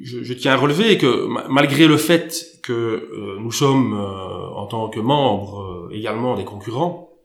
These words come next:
et que, euh, il est inévitable que des avis divergents, euh,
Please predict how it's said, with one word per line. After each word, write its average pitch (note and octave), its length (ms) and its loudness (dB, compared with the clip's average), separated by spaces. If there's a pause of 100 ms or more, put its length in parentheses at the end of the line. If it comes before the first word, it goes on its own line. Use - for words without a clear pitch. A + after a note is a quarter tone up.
(360)
et G#2+ 80 -4
que, C3 100 -2
euh, G#2 960 2 (120)
il G#2+ 100 -12
est A2 160 -8
inévitable A#2+ 600 0
que B2 60 -6
des A2 180 -4
avis A#2+ 280 -6
divergents, B2+ 920 0
euh, - 20 -10